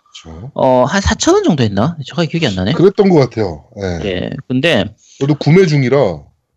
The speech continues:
Speaker 2: 네,
Speaker 1: 가격이
Speaker 2: 네.
Speaker 1: 안 나오네요. 네.
Speaker 2: 근데, 어, 게임 보면 처음 그 이제 우리 이제 아이콘 있잖아요. 이제 모바일 게임 같은 경우에 이제 아이콘을 볼 수 있으니까.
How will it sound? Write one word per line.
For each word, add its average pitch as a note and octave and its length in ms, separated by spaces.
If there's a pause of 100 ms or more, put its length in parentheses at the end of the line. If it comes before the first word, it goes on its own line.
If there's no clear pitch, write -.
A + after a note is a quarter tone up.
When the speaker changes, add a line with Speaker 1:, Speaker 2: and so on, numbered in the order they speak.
Speaker 2:
네, G2 100
Speaker 1:
가격이 D3+ 200
Speaker 2:
네. C3 60
Speaker 1:
안 G2 120
나오네요. F#2 280 (540)
네. G2+ 100 (200)
Speaker 2:
근데, B2 380 (560)
어, D3+ 500
게임 C#4 440
보면 C#3+ 640
처음 A3+ 400
그 C3 220
이제 A#2+ 100
우리 B2+ 640 (220)
이제 - 240 (100)
아이콘 A3+ 460
있잖아요. C#2+ 480 (100)
이제 A#2+ 200
모바일 C#3 380
게임 A3 160
같은 C#3+ 200
경우에 B2 100
이제 G2+ 120
아이콘을 E3+ 400
볼 B2 120
수 - 140
있으니까. A#2+ 560